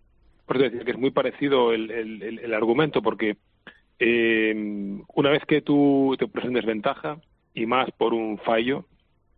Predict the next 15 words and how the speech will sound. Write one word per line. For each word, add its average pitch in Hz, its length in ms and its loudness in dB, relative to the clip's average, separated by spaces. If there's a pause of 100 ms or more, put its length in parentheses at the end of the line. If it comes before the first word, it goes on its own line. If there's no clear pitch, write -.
(580)
eh, 107 600 2
ya 117 360 2
el 113 100 -2
partido 123 340 0
es - 60 -4
diferente, 131 600 -2
las 120 140 -2
circunstancias 117 520 -2
cambian, 139 420 -4 (560)
te 117 80 -2
toca 120 220 0
remar. 120 420 -2 (640)
Eh, 123 380 2
esta 123 200 -2
vez 127 200 0